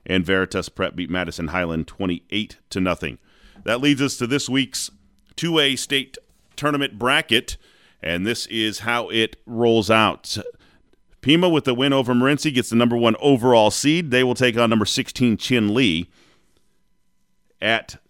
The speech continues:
Pima High School. That will be our game of the week. We will be at Pima High School, Ed Hubbard Field, this Friday night as the Chin Lee Wildcats will take on the Pima Rough Riders in the opening round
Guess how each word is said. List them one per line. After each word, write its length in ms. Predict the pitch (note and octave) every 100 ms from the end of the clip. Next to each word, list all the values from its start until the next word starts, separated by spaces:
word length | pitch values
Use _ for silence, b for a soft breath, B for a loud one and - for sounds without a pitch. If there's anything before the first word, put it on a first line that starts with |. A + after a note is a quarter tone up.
| -
Pima 280 | B2 G#2+
High 140 | G2+ A2
School. 260 | - E2
That 180 | F2+ D3+
will 80 | E3
be 160 | C#3+ C#3
our 140 | C3
game 180 | A#2+ C3+
of 80 | A2
the 80 |
week. 320 | A2+ G#2+ - -
We 160 | G#2+
will 140 | C3 A#2
be 200 | B2 A#2
at 240 | C3+ -
Pima 260 | C3+ C#3 A#2+
High 120 | C3
School, 260 | - C#3+ -
Ed 160 | D3
Hubbard 320 | B2 C3+ C3+ -
Field, 320 | C3+ E2+ D#2
this 100 | F#2+
Friday 320 | - A2 G2+
night 260 | G2+ A#2+ -
as 240 | G2 G2
the 80 | F2+
Chin 240 | E2 B2 A2+
Lee 80 |
Wildcats 560 | G#2+ A2 A#2 A#2 B2 A#2+
will 80 | F#2+
take 180 | A2+ G#2
on 200 | G2+ F#2
the 60 |
Pima 260 | - A2 F#2+
Rough 200 | G2+ G2+
Riders 340 | G#2+ A2 A2+
in 100 | G#2
the 100 | F#2
opening 320 | F#2 F#2+ F#2
round 320 | F#2 F2+ F2